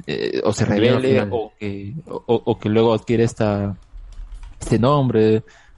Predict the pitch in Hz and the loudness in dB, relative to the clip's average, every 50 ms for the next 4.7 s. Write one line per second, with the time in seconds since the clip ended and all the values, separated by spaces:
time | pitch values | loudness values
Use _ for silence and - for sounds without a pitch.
0 | - - 120 110 107 101 - - 113 107 104 104 104 104 104 107 - 123 131 131 | -2 0 0 0 0 -2 -4 -2 0 2 4 4 2 2 0 0 2 2 2 2
1 | - 147 135 135 135 135 135 127 117 104 98 82 - - - 117 113 120 123 131 | 2 2 2 4 4 4 4 4 4 2 2 0 -4 -4 -4 -2 0 2 2 2
2 | 135 131 123 139 135 - - 139 139 135 - - 135 139 143 147 143 131 120 117 | 2 2 0 0 0 0 0 -2 -2 0 0 2 2 4 4 4 4 2 2 2
3 | 110 107 110 113 127 135 139 131 127 120 110 107 - - 98 - 117 123 131 131 | 2 2 2 2 2 2 2 2 2 2 0 0 -2 -4 -4 -2 0 2 2 2
4 | 127 - 117 - - 107 104 107 110 110 - 180 208 - | 0 0 -2 -4 -4 -2 -2 -2 -2 -2 -4 -6 -8 -8